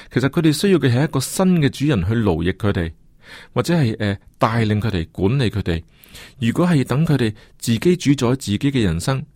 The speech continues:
哦，咁就弊啦，就變成民無異象。沒有異象嘅民，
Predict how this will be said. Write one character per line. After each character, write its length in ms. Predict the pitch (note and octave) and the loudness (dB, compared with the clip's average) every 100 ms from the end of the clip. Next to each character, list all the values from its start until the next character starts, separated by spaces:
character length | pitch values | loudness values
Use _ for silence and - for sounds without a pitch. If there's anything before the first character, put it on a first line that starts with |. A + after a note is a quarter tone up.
| _ _ | _ _
哦， 220 | - G#2+ E2 _ | -2 -2 -2 _
咁 120 | - | -6
就 100 | B2 | -4
弊 200 | - D#2+ | -4 -4
啦， 160 | D#2 D#2 - - - | -4 -6 -12 -20 -6
就 100 | - | -4
變 200 | C#3+ C3+ | 0 -2
成 180 | G#2+ E2 D#2+ - | 0 -2 -4 -6
民 400 | - F2+ E2 E2+ | -2 0 0 0
無 200 | E2+ E2 | 0 0
異 280 | E2+ F2+ F#2 | 0 -2 0
象。 260 | G2 E2+ F2 - _ _ _ _ - - _ | 0 0 -2 -10 _ _ _ _ -20 -20 _
沒 160 | D#3 D#3 | 2 4
有 180 | D3 D#3 | 4 2
異 200 | E3+ D3 | 4 2
象 140 | D3+ D3+ | 2 2
嘅 80 | |
民， 260 | E3 A#2+ F#2+ | 2 2 -2